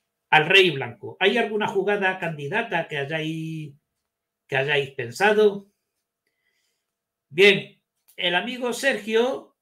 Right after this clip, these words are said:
propone, eh, Carlitos Escalona propone dama G tres, caball-, y caballo G cuatro propone Sergio, y además añade la continuación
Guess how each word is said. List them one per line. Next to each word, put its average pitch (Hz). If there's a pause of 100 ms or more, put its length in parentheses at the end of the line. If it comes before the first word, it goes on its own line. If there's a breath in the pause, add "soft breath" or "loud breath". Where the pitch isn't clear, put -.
(460)
propone, 220 (640)
eh, 156
Carlitos 220
Escalona 214
propone 202 (420)
dama 180
G 196
tres, 208
caball-, 151
y 165
caballo 190
G 180
cuatro 190
propone 165
Sergio, 202 (340 soft breath)
y 196
además 214
añade 202
la 160
continuación 190